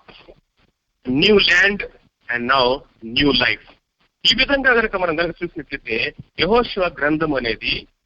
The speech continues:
నూతనత్వాన్ని, న్యూ లైఫ్ ని తెలియజేస్తా ఉంది. ఈ యొక్క ధర్మశాస్త్రం మొత్తానికి కూడా ప్రతినిధి ఎవరంటే మోషే. మోషే నాయకత్వంలో వారు ఎక్కడి వరకు వచ్చారంటే, వారు ఆ యొక్క యోర్దాను నది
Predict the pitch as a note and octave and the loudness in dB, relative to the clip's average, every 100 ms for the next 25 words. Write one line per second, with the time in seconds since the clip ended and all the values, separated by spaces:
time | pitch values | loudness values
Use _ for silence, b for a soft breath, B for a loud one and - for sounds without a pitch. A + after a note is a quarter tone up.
0 | - G#2+ D#3+ A3 G#3+ F#3 - D3 C3 C3+ | -12 0 2 2 2 0 0 -2 0 0
1 | C3+ - D#3 G3+ A3+ D#3+ D#3 D#3 B2+ A2 | -4 -4 -4 -2 0 0 -2 -2 -4 -2
2 | B2 C3+ _ _ A#2+ B2+ B2+ A#2+ _ A2+ | -2 -4 _ _ -2 -2 -2 -4 _ -2
3 | A2 A2+ G#2+ _ _ _ - F3 A3 G3 | -2 -2 -4 _ _ _ -4 -2 0 0
4 | D3+ D#3+ F#3+ _ _ - G3+ B3+ - A#3+ | 2 2 -2 _ _ -4 0 0 0 -2
5 | A#3 A3 F#3+ E3 - G3+ G3 - - D3+ | -2 -4 -2 -2 -2 -2 -2 -2 -4 -2
6 | D3+ C#3 - F3+ C#3+ C3+ C3 B2 A#2+ A2+ | -2 -4 -4 -4 -2 0 0 -2 -2 0
7 | A#2+ - _ _ A2 C3 - D3+ - - | 0 -4 _ _ 0 0 0 -2 -4 -6
8 | _ _ _ C3+ G3+ C#4+ - B3+ F#3+ G#3+ | _ _ _ -2 0 0 -4 -4 0 0
9 | A#3 G3+ - F#3 E3 A#2+ C3+ - _ - | -2 -8 -8 -8 -4 -2 -4 -8 _ -2
10 | C#3+ D3 - A3 A3+ A3 G#3+ E3 - D3+ | 2 2 0 0 0 0 -4 -6 -4 -4
11 | C3+ A#2+ G#3 A#3+ - _ _ B2+ C3+ C3 | -4 -2 0 0 -2 _ _ 0 2 2
12 | B2+ C3 - C3 C3 B2 C3+ F#3+ F#3 F3 | 0 -2 0 0 0 -2 2 0 0 -4
13 | D3+ C3 B2 | -2 -2 -4